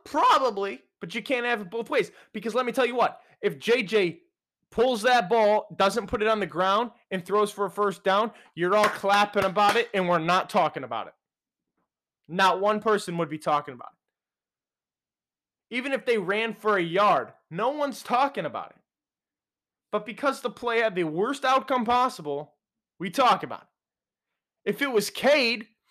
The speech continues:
if Cade had fumbled that football, you would have all been like, "Well, that's why we need J J McCarthy." It happens. The football's wet.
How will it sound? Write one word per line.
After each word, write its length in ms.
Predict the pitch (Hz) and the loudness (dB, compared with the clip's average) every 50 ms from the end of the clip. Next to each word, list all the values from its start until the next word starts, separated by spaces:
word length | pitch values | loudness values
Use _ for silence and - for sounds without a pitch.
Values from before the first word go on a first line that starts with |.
| _ - - - | _ -18 -4 -2
if 180 | 208 - - | -2 -2 -2
Cade 300 | - - 294 330 349 330 | -2 0 2 2 2 4
had 160 | 330 302 - 302 | 4 2 2 2
fumbled 360 | - 294 294 285 269 269 254 | 2 2 2 4 2 2 2
that 220 | 262 254 240 - | 4 2 2 2
football, 640 | - 285 269 - - 190 175 170 165 170 170 _ _ _ _ _ _ - _ | 0 -2 -2 0 2 4 4 4 4 2 -2 _ _ _ _ _ _ -20 _
you 140 | - 208 262 277 | -6 -4 -2 -2
would 120 | 285 262 | 0 2
have 100 | 254 220 | 4 4
all 220 | 208 240 254 254 | 4 4 4 2
been 260 | 190 196 240 240 226 220 | 2 2 0 0 2 0
like, 280 | 226 226 226 220 - _ _ _ - _ _ _ _ - | 0 0 0 0 -4 _ _ _ -20 _ _ _ _ 0
"Well, 280 | 208 254 269 269 262 | 2 4 6 6 4
that's 200 | 262 254 - - | 4 2 -2 0
why 160 | 226 269 269 | 2 4 4
we 120 | 262 262 247 | 4 2 0
need 220 | 254 262 254 190 | -2 -2 -4 -4
J 220 | - - 240 262 202 | 0 0 0 0 2
J 200 | 170 254 269 254 | -2 -2 -2 0
McCarthy." 640 | 233 214 208 - 269 285 247 254 - 143 - - _ _ _ _ _ _ _ _ _ _ _ _ _ _ _ _ _ _ _ _ _ _ _ _ _ _ _ _ _ _ _ _ _ _ _ _ _ _ _ _ _ _ _ _ _ - | -2 -2 0 2 4 4 2 2 -4 -14 -16 -16 _ _ _ _ _ _ _ _ _ _ _ _ _ _ _ _ _ _ _ _ _ _ _ _ _ _ _ _ _ _ _ _ _ _ _ _ _ _ _ _ _ _ _ _ _ -4
It 160 | 220 233 214 | -2 0 2
happens. 840 | 214 220 240 262 269 269 262 202 151 - - _ - - - - _ _ _ - | 2 4 4 4 2 2 0 -4 -6 -6 -8 _ -20 -20 -20 -20 _ _ _ -6
The 120 | 190 185 | -6 -6
football's 640 | 175 - 262 262 - - - 254 254 247 233 190 214 | -4 -2 0 0 0 0 0 0 2 2 2 0 -2
wet. 340 | 208 254 262 185 - - | -2 0 0 0 -2 -4